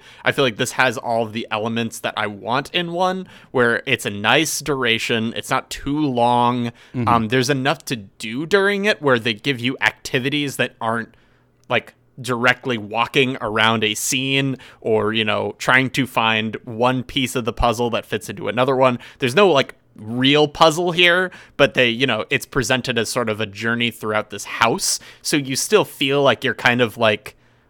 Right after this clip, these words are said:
Speaker 1: "Whoa, I'm going through different rooms and they have weird, odd connections and stairways and halls and stuff like that,"
Speaker 2: Yeah.
Speaker 1: without it being, like,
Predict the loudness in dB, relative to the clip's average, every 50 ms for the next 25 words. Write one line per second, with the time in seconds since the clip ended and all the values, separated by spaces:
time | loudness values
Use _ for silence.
0 | _ _ -8 2 8 10 10 10 10 10 10 8 8 6 4 0 0 2 2 2
1 | 4 2 0 -4 -6 -10 -6 -4 0 2 2 0 2 0 -2 -2 -2 -4 -8 -8
2 | -6 -4 -2 -2 0 0 0 -2 -2 -4 -4 -4 -4 -2 -2 -2 -4 0 -2 -2
3 | -2 -2 -8 -6 -4 -4 -4 -4 -6 -4 -2 0 0 0 0 -2 -6 -8 -6 0
4 | 0 0 0 -2 -4 -2 -2 -2 -2 -4 -6 -6 -6 -6 -8 -8 -8 -10 -10 -4
5 | 0 0 0 2 2 0 0 0 -2 -4 -8 -10 -12 -10 -6 -2 0 0 2 2
6 | 0 0 -2 -6 -10 -12 -8 -8 -8 -6 -4 -6 -6 -4 -2 -2 -2 -2 -2 -4
7 | -6 -6 -6 0 0 4 6 6 6 6 4 -2 -6 -6 -4 -2 0 0 0 0
8 | 2 2 2 2 0 -2 -10